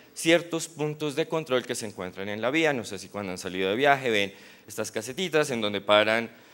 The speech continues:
ah, los conductores, les tienen que poner un sello y siguen, y normalmente no hay mucha validación. En nuestro caso, lo que hacemos es establecer una geocerca, es decir, un polígono sobre el mapa en donde cuando traspasa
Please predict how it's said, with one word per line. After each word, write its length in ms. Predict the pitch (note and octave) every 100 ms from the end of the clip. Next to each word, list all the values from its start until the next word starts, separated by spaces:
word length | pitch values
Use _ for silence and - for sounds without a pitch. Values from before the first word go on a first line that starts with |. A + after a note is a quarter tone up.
| - - -
ah, 460 | A2+ A2+ G#2+ G2+
los 220 | G2+ A2+ -
conductores, 680 | A2+ A#2+ - G3 F#3 F3 E3
les 100 | C#3
tienen 160 | G#2+
que 100 | A2+
poner 300 | A#2+ B2+ C3
un 80 | D3
sello 300 | C#3+ C3+ C3
y 40 |
siguen, 380 | C3 B2+ A2+ B2+
y 60 | A#2+
normalmente 580 | F#2 F2 E2+ E2 D#2+ G2
no 80 |
hay 80 | G2+
mucha 260 | F#2 F2+ E2+
validación. 520 | D2+ D#2 D2 - D#2+
En 720 | - _ - - - - -
nuestro 240 | A#2+ - D3+
caso, 420 | G3+ G3 F#3 F3+
lo 160 | C#3+
que 80 | C3
hacemos 420 | A2+ D3 C3+ C#3
es 120 | C#3 -
establecer 520 | B2+ A#2+ G#2+ A#2 A2+
una 160 | A#2+
geocerca, 800 | A#2 C#3 C#3 D3 A#2+ A2+ A#2+ D#3 - _ _ _
es 140 | - F#2+
decir, 340 | G2+ G2+ F#2+ - - - _ -
un 240 | C3+ C3
polígono 840 | F#2+ G#2+ F3 F#3 E3 D#3+ D#3 D#3+
sobre 320 | D3 G#2 F#2+
el 80 | G2
mapa 480 | G#2+ C#3+ D3 B2+ C3+
en 140 | A2+ A2+
donde 400 | A2 A2 A2+ - -
cuando 380 | A2+ A2 A2 A2
traspasa 1000 | - G2+ - - - F#3+ - D3 C#3